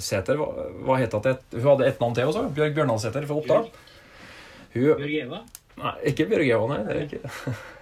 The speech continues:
Speaker 1: Eh, nitten sekstién, og så hadde Torunn Yggesæter nitten syttifire, og så ramler det på da, fra nitten syttini og utover.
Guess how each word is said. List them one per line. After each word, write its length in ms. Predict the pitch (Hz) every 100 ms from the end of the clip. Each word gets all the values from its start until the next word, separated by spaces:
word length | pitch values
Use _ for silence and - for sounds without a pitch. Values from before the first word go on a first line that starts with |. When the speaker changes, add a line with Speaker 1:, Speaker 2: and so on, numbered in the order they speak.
| - -
Speaker 1:
Eh, 1000 | - 127 131 131 127 - - - - 107
nitten 300 | 143 147 127
sekstién, 680 | 131 - 123 110 156 196 196
og 100 | 131
så 160 | 127 120
hadde 280 | 117 110 113
Torunn 340 | 127 110 117
Yggesæter 540 | 123 107 98 113 113 123
nitten 300 | 123 - 107
syttifire, 640 | 117 104 110 - 151 143
og 120 | 151 135
så 100 | 143
ramler 320 | 135 156 110 95
det 120 | 101
på 200 | - 127
da, 100 | 156 107
fra 200 | 139 120
nitten 260 | 139 120
syttini 460 | 110 113 113 107 110
og 140 | 110
utover. 260 | 98 65